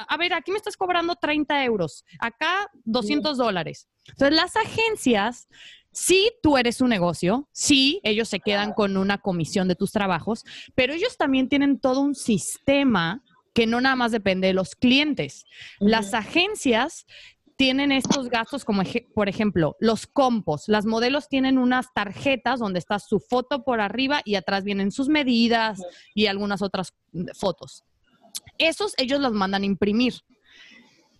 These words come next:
Speaker 1: Te cobran esas impresiones que hacen. Y
Speaker 2: Carísimas.
Speaker 1: sospechos-, carísimas. O sea,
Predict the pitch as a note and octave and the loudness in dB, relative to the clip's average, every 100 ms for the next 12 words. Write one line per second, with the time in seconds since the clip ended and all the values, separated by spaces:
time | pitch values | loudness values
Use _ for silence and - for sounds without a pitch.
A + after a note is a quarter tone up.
0 | - A3 - B3+ C#4+ B3 F3 D#3 D3 - | -2 -2 0 2 2 2 0 -4 -4 -2
1 | F#3 G3 G3+ F3 - D#3 G3 F3 F3 - | 0 0 0 0 -2 -2 -2 0 -2 -2
2 | F#3 G3+ - C3+ C#3 _ _ - _ _ | 0 0 -2 -8 -10 _ _ -20 _ _
3 | - F4+ F4 G5+ - - - F4 - - | 0 2 4 2 2 0 0 0 0 -6
4 | - - A#3+ D#4+ B4+ C#5 - A#3 E3 E3+ | -10 -4 0 2 2 0 2 2 0 -2
5 | A3+ B3 | 0 0